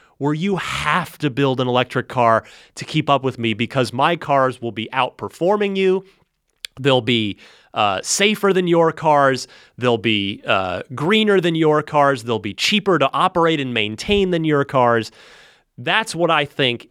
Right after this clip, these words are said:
is really going on with ludicrous mode with the P ninety D. It's Elon saying, "Enough is enough. I've tried to be nice.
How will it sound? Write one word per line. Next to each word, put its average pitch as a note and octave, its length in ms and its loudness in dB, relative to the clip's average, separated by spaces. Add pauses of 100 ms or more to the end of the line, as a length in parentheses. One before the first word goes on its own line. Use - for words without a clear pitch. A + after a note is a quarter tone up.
is A2+ 200 -2
really D3+ 480 2
going B2 340 2
on A2 280 2
with G#2+ 180 -4
ludicrous G#2 500 -4
mode F2+ 360 -2
with F#2 180 -10
the F2+ 60 -14
P A#2+ 280 -6
ninety G2+ 420 -2
D. F2 360 -6 (320)
It's - 260 -8
Elon D3+ 440 2
saying, A2+ 420 -2
"Enough A#2 400 0
is D3 120 -2
enough. A#2 480 0 (460)
I've G2+ 200 -6
tried D#3+ 340 0
to D#3 80 0
be D3+ 120 -2
nice. G#2+ 540 -2